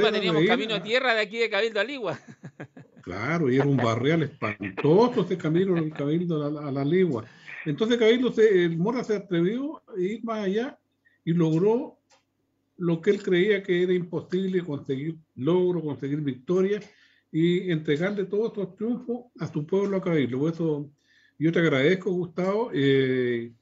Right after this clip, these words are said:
Speaker 1: yo creo que vamos a tener que hacer otros programas, como le dije a Hernán, con tu vida, con tu cualidad y con tus triunfos. Y esperamos que cuando tú vengas para acá, <clears throat> hacerlo en directo,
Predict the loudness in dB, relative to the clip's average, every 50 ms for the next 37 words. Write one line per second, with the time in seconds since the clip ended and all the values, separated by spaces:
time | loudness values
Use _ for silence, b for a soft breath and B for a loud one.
0 | _ _ _ b b b b b b _ -6 -4 0 4 4 6 6 6 4 4
1 | 4 4 2 0 -2 -2 0 0 0 2 4 4 4 4 4 2 0 0 2 0
2 | 0 0 -2 -6 -6 -2 -2 0 0 0 0 0 -2 -4 -4 -6 -6 -4 -2 0
3 | 0 0 0 0 -2 -4 -4 -2 -2 -2 -4 -4 -6 -8 -8 -8 -6 -4 -2 -2
4 | 0 0 -2 -2 -4 -4 -4 -2 2 4 4 6 4 4 0 -4 -6 -8 -8 -6
5 | -6 -4 -4 -4 -4 -6 -6 -10 -12 -16 _ _ _ _ _ _ _ _ -4 -2
6 | 0 2 2 2 2 2 2 0 0 -2 -4 -4 -4 -4 -4 -4 -4 -6 -8 -8
7 | 0 2 4 4 4 2 -2 -4 -6 -6 -10 _ b b b b b b b b
8 | b _ -4 -2 0 0 0 0 -2 -4 -4 -6 -8 -8 -10 -10 -8 -8 -8 -4
9 | 0 2 4 4 4 4 2 0 0 0 2 2 2 2 2 0 2 2 4 4
10 | 2 2 -2 -4 -2 -2 -2 -2 -2 -2 -2 -4 -4 -4 -6 -6 -2 0 0 -2
11 | -2 -6 -6 -6 -4 -2 -2 0 0 0 0 2 2 0 0 -2 -2 0 0 0
12 | 0 -2 -8 -8 -8 -8